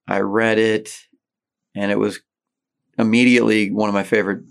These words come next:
books I had read. You know, it was just so compelling. And I, I had to kinda keep reminding myself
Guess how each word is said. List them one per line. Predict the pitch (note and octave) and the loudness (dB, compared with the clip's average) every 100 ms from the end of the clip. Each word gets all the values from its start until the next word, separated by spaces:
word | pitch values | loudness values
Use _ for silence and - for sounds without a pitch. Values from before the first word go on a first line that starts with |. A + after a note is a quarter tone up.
| - | -20
books | - A2+ G#2 - | -6 -2 -2 -2
I | G#2+ | 0
had | G2 | 0
read. | G2+ G2+ G2 G2 - | 0 0 0 -2 -4
You | - G#2 | -6 -4
know, | G2 G2 G2+ | -2 0 -2
it | |
was | G2 | -4
just | - G#2 - | -6 -8 -4
so | A2+ A2 | 0 0
compelling. | A2 G#2 A2 A#2+ D3 A2 | 0 -4 -2 0 2 0
And | G#2 G#2+ | -2 -2
I, | G#2+ | -2
I | G2+ | 0
had | A2+ | 0
to | G#2 | 0
kinda | A2+ A2 | -2 -2
keep | A#2+ A2+ | -2 -2
reminding | G2+ G#2 G#2+ G#2 | -2 0 0 -2
myself | G2 F#2+ G#2 G2 | -4 -2 -2 -2